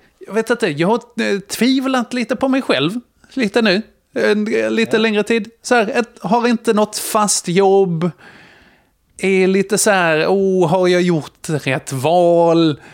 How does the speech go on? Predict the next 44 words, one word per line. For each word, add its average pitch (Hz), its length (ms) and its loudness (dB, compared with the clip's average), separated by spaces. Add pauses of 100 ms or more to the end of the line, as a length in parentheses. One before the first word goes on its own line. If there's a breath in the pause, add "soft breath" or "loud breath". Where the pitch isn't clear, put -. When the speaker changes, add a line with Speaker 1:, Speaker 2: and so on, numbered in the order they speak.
(240 loud breath)
Speaker 1:
Eh, 135 420 -2
varit 214 240 -4
lite 226 240 -4
trött - 460 -2
och 190 160 2
omotiverad. 185 1080 0
Och 170 260 -6
så 190 120 0
har 185 160 4
jag 175 140 0
tänkt 190 220 0
så 196 100 0
här, 170 220 2 (180)
"Nej, 285 140 0
men 226 180 0 (240)
jag 240 180 2
är 151 40 2
inte 170 200 0
så 202 100 0
bra 175 240 2
på 190 160 -2
det 190 100 2
jag 202 180 4
gör", 139 440 0 (200)
har 208 180 -2
jag 202 80 0
tänkt. 233 320 -4 (1400)
Speaker 2:
Nej. 185 220 2 (320)
Speaker 1:
Sådana 302 100 2
Speaker 2:
Så 190 40 2
kan 180 60 2
Speaker 1:
saker. 180 120 0
Speaker 2:
man 190 100 2
tänka 302 200 -2
ibland. 175 300 0 (100)
Speaker 1:
Ja, 226 320 0
det 214 140 0
är 240 60 2
sån, 208 320 2
eh, 202 160 0
t-, 165 320 -8 (360)
typiskt - 400 -2
imposter 180 600 0
syndrome 123 680 -4